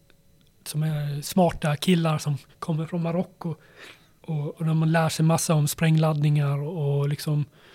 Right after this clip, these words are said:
de följer alla de här, de kan de senaste propagandafilmerna och ser se-, senaste utvecklingen i Syrien och vilka är jihadistgrupper som är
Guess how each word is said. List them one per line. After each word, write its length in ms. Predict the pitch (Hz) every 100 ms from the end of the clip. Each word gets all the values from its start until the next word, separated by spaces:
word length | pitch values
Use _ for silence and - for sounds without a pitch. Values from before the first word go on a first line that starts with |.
| - - - -
de 80 | 147
följer 320 | - 170 160
alla 160 | 165 160
de 120 | 156
här, 120 | 160
de 100 | 143
kan 180 | 147 165
de 80 | 160
senaste 880 | - 170 156 156 - 151 143 143 143
propagandafilmerna 1040 | - 151 160 160 156 147 170 151 147 143 143
och 180 | 143 139
ser 300 | 170 160 151
se-, 200 | - -
senaste 380 | - 175 160 180
utvecklingen 640 | 165 - 175 - 156 156
i 40 |
Syrien 560 | 151 180 165 156 147 147
och 140 | 151 - - -
vilka 260 | 202 - 185
är 240 | 170 156
jihadistgrupper 1120 | 156 160 156 143 165 170 - - 180 - 180
som 200 | 160 156
är 160 | 151